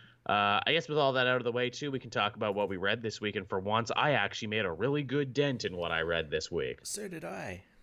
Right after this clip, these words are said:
Speaker 1: Yeah, I read almost everything and a couple extra things that I'm sure we'll talk about as well.
Speaker 2: Awesome.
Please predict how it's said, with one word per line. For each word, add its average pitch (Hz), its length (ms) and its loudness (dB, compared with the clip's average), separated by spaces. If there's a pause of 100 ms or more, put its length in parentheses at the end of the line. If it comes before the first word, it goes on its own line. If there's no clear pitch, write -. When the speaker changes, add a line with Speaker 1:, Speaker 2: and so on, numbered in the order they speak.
(760)
Speaker 1:
Yeah, 120 280 4
I 107 160 4
read 117 280 6
almost 139 600 2
everything 98 600 0
and 110 160 2
a 110 40 0
couple 104 340 0
extra 92 280 -2
things 85 340 -4
that 80 120 -2
I'm 80 120 -2
sure 87 200 -2
we'll 80 140 2
talk 80 280 0
about 80 280 2
as 78 100 0
well. 78 400 0 (260)
Speaker 2:
Awesome. 82 480 -12